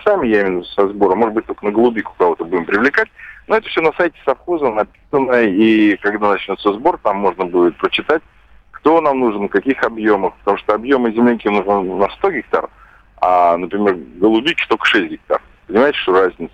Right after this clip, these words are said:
э, существенная, и поэтому так много людей, которые приходили вот месяц назад к нам или там две недели назад, нам уже не нужно.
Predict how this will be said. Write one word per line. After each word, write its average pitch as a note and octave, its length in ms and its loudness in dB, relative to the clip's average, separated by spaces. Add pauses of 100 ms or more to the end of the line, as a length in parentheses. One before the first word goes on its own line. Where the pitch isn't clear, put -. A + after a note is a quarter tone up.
э, D2 580 4 (360)
существенная, B2 560 0
и F#2+ 60 -4
поэтому A2+ 420 0 (360)
так A2 160 -2
много A2+ 300 2
людей, A#2+ 300 2
которые G2 380 0
приходили F#2 480 -4
вот E2 160 -2
месяц A#2 340 -4
назад F#2+ 320 0
к - 40 -20
нам D#2+ 160 -2
или D2+ 60 -2
там D2 160 -4
две F#2+ 140 2
недели G2+ 240 0
назад, F2 320 2
нам G2 120 -2
уже F#2+ 140 -4
не F#2+ 100 -2
нужно. - 220 -6